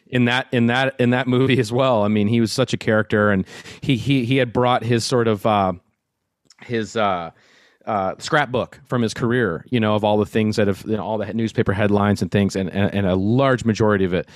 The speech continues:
was, uh, dedicated to the Joe Lynn case, which was a very important one in, in, in his life. And, and, and, and of course, we can't mention the fact that, you know, he, he, he went to such lengths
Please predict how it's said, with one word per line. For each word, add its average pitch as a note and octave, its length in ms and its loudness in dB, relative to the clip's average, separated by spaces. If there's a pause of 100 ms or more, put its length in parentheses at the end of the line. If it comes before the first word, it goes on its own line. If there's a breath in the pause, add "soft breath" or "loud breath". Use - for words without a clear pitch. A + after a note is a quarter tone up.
(180 loud breath)
was, G#2+ 240 0
uh, F#2+ 220 0
dedicated G2 580 0
to G#2 100 0
the F2 100 0
Joe F#2 200 2
Lynn G2 220 0
case, F2 320 -2
which F#2 180 -2
was F#2 140 -2
a F#2 60 2
very F#2+ 420 2
important F2+ 400 -2
one E2+ 280 -2
in, F2 260 -4
in, F#2 200 -8
in F#2+ 140 -10
his G2 140 -4
life. A#2 320 -2
And, F2+ 180 -2 (520 loud breath)
and, A#2+ 220 0
and, B2+ 200 0
and C3+ 160 0
of - 80 -6
course, G3+ 200 -2
we D#3+ 80 0
can't D3+ 220 -2
mention C3 260 0
the A2+ 60 2
fact A2 300 -2
that, G2+ 180 2
you G#2+ 80 2
know, F#2+ 140 2
he, A2+ 220 -2
he, A2+ 220 -2
he C3 140 -2
went C3+ 140 0
to A#2 80 -6
such - 280 -2
lengths B2+ 520 -2